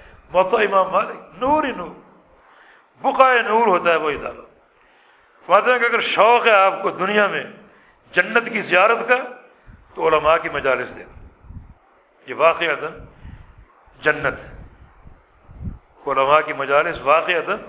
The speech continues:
اس زمین کی پشت پر اللہ کی جنت ہے۔ ان مجالس کو دیکھ لو۔ اور جب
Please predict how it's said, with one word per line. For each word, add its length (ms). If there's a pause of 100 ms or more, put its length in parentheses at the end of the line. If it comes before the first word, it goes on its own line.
(500)
اس 160
زمین 400
کی 80
پشت 380
پر 100
اللہ 380
کی 80
جنت 380
ہے۔ 140 (1800)
ان 100
مجالس 420
کو 80
دیکھ 220
لو۔ 120 (4000)
اور 180
جب 200